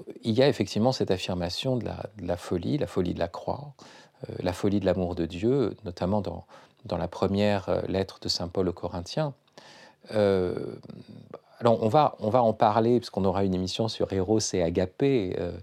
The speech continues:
euh, et on va, on va parler justement ju-, de savoir si la,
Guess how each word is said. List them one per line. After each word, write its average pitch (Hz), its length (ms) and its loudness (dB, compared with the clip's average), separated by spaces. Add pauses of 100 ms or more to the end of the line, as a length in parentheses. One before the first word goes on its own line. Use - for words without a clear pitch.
(480)
euh, 87 200 0
et 92 180 -2
on 87 100 -4
va, 90 400 -2
on 90 100 -8
va 87 140 -4
parler 101 320 2
justement 101 520 -2
ju-, - 300 -14 (120)
de - 60 -14
savoir 101 280 6
si - 220 0
la, 90 200 4